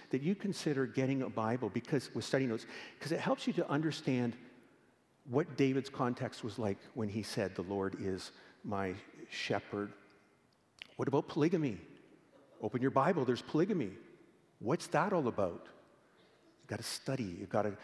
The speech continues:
work that through. And it's not, s-, oh yeah, what about Revelation and maybe Daniel, right? About the rider on the white horse coming and killing everybody, right? What's that all about? Oh,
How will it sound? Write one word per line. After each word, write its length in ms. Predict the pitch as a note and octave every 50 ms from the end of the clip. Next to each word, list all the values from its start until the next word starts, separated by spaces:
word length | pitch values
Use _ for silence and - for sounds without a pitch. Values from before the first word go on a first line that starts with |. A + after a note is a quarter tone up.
| - - - -
work 320 | - A2 A2+ A2+ - -
that 260 | - A2+ G#2 G2+ G2 - - - - - - - - - _ -
through. 560 | - - - - - A#2+ A2+ A2 A2 G#2+ G#2 - - - - _ _ _ - - - -
And 100 | C3 C3+
it's 160 | C#3+ - -
not, 260 | E3 F#3 G#3 B3+ -
s-, 200 | - - - - - -
oh 140 | D#3+ A3+
yeah, 260 | B3+ A#3 A#3 C3+ F2 - - - - - - - - _ - - _ _ _ _ _ _
what 120 | - G#4 G4
about 260 | - - B2+ A2+ F#2+
Revelation 760 | G2+ A#2 A2 G#2 G2+ G2 A2 B2+ D#3 D3+ - C3+ F#2+ E2+ A2 - - - - -
and 100 | - G#2+
maybe 200 | G#2+ A2+ G#2+ A2
Daniel, 520 | G#2 - A2 G#2 A2+ A#2+ A2+ G#2+ F2 - - - - - - - _ _ _ _ _ _ _ _ - -
right? 260 | F#2 G#2+ C3 D#3+ G3 - - - - - - - - - - _
About 140 | - B2 B2
the 80 | - G#2+
rider 500 | G2 G#2 A2 A2+ A2+ A#2+ B2 B2 A#2 A#2
on 100 | A2+ A2
the 60 | G#2+
white 220 | G#2+ A2 G#2+ G#2
horse 340 | G2 - A#2+ G#2+ G#2 F2 -
coming 480 | - - - - C3 B2+ C#3 B2 A2 F#2+
and 180 | D#2+ E2+ F2 -
killing 360 | - - C#3+ C#3+ C3+ B2+ A#2
everybody, 500 | G#2+ G#2 G#2 G2 F#2 G2+ F2 E2 E2 E2 E2+ - - - - - - - - - _ _ _ _ _ _ _ _
right? 240 | - A#2+ B2 B2+ A#2+ - - - - -
What's 240 | - A3 - - -
that 260 | - G2+ B2 F3 B3
all 160 | A3 G3+ D#3
about? 420 | A#2+ G#2 G#2+ G2 F#2 E2+ F#2+ - - - - - - - _ _ _ - - - - - - - - _ _ _ _ _ -
Oh, 360 | D#4+ F4+ F4 A3+ - D2 -